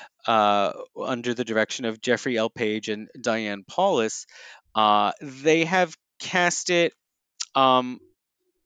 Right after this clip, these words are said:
with women and, and with, um,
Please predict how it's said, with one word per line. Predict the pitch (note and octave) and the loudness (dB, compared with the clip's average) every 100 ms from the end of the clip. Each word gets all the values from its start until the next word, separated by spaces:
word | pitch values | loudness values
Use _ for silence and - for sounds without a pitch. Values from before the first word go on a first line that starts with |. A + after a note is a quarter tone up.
| _ _ - | _ _ -6
with | D3+ E3 - | 2 2 2
women | F3+ F3+ F3 E3 | 0 4 4 2
and, | E3+ E3 | 0 -4
and | C#3+ D#3 D#3 C#3+ C#3+ | -4 -4 -2 -2 0
with, | C#3+ C#3 - - - | 0 0 -4 -20 -4
um, | C3+ B2 A#2 A#2 A#2 | 2 4 2 -2 -8